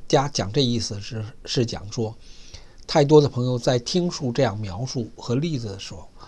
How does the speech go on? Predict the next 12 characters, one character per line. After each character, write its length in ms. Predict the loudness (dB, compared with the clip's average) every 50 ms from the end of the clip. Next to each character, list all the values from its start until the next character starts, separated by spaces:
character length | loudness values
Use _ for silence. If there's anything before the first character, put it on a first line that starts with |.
| -18 -18 -20 -20 -20 -8 -4
你 100 | -2 4
都 140 | 6 6 6
会 160 | 6 4 4
感 240 | 4 0 -2 -2 -4
到 160 | -4 -4 -4
自 240 | -6 -6 -6 -6 -6
己 120 | -4 -4
内 200 | -2 0 -2 -2
心 240 | -2 -4 -4 -6 -6
的 160 | -6 -8 -10 -14 -18 -20 -18 -12
煎 280 | -2 0 0 2 2 0
熬 180 | -6 -8 -10